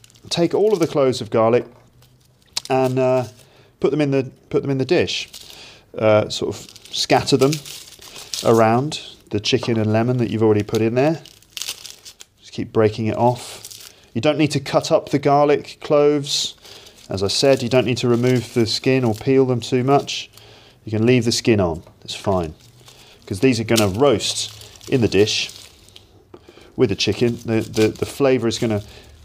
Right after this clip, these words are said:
uh, go into the, the white wine that I'm gonna put in here. And that is all gonna mix up together with the juices of the chicken and the lemon, and it's gonna be absolutely mouth-wateringly delicious, trust me.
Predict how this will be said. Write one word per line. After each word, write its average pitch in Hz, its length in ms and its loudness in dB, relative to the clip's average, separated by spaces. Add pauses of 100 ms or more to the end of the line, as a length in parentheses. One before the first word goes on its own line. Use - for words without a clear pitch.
(140)
uh, 104 380 2 (340)
go 117 160 2
into 135 400 2
the, 107 300 2 (440)
the 107 80 0
white 113 300 0
wine 131 680 0
that 120 100 -4
I'm 110 100 -4
gonna 107 140 -2
put 107 200 -2
in 107 140 0
here. 110 380 -4 (520)
And 107 180 -4
that 127 180 2
is 117 100 -6
all 143 80 2
gonna 135 160 0
mix 165 400 0
up - 160 0
together 143 320 0
with 123 160 0
the 117 80 0
juices 147 460 0
of 127 40 -2
the 117 80 -4
chicken 127 540 -6
and 101 140 -8
the 101 40 -6
lemon, 139 480 0
and 110 120 -4
it's 104 100 -8
gonna 147 240 -2
be 101 480 -4 (440)
absolutely 113 680 0
mouth-wateringly 101 920 0
delicious, 101 520 0
trust - 340 -2
me. 82 180 -8